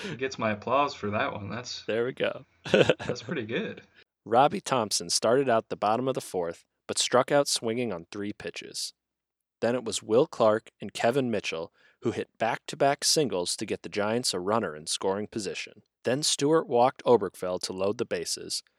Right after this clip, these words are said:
Speaker 2: but struck out Matt Williams looking for the second out.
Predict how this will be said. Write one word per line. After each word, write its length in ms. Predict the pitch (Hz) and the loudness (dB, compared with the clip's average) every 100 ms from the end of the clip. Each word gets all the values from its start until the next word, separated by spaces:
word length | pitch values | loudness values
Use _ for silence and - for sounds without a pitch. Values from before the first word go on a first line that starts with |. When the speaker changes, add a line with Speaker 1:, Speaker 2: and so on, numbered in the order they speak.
| _ _ | _ _
Speaker 2:
but 120 | 107 | -4
struck 400 | - - 127 - | -2 4 4 4
out 200 | 113 107 | 2 0
Matt 300 | 131 110 - | -2 -4 -2
Williams 400 | 143 139 139 135 | 0 0 0 -2
looking 440 | 120 123 - 85 87 | 0 0 0 -10 -10
for 120 | 90 | -12
the 100 | 85 | -4
second 400 | - 95 - 92 | -4 -4 -8 -10
out. 180 | 78 | -10